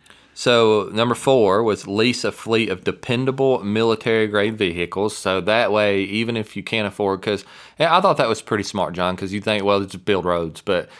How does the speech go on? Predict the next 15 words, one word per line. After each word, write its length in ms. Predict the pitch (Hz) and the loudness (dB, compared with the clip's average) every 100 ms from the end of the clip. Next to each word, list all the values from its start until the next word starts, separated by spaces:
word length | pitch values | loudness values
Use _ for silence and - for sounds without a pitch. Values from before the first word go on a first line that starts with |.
| - _ - - - - | -20 _ -20 -20 -20 -8
you 140 | 117 | -2
know, 320 | 101 92 90 - _ - - - | 0 0 -4 -12 _ -20 -20 -18
knowing 320 | 92 107 117 | -4 0 2
a 40 | 104 | 4
little 220 | 113 113 | 2 4
bit 140 | 107 | 2
about 400 | 104 98 95 80 | 2 4 4 2
municipality 640 | 98 95 95 - 98 95 87 | -2 -6 -6 -4 0 0 -2
stuff 220 | - 87 | -4 -4
now, 240 | 92 90 87 | -2 -2 -2
I've 100 | 85 | -4
come 160 | 101 | -6
to 80 | 90 | -2
realize 320 | 87 85 82 | 0 0 0
how 300 | 104 90 85 | -2 -2 -2